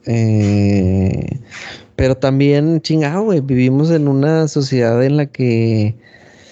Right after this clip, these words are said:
también lo hemos mencionado varias veces, güey. El, la persona que, que piensa no tener hijos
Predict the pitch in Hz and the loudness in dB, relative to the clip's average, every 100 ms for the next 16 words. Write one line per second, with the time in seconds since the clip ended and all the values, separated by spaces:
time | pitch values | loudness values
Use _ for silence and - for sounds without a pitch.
0 | - _ _ _ _ _ - 123 120 120 | -20 _ _ _ _ _ -4 -2 0 2
1 | 131 135 139 131 131 120 117 123 120 117 | 2 2 2 0 -2 0 0 0 0 -2
2 | 117 117 107 104 107 65 - 67 - _ | -2 -4 -2 -2 -2 -6 -12 -14 -14 _
3 | - 135 131 139 131 131 127 131 143 - | -2 -2 -2 -2 -2 -2 -2 -2 -2 -2
4 | 151 - - 139 - 135 127 135 143 135 | -4 -6 -6 -6 -2 -2 -2 -2 -2 -2
5 | 127 139 139 139 135 135 143 | -2 -2 0 0 0 -2 -4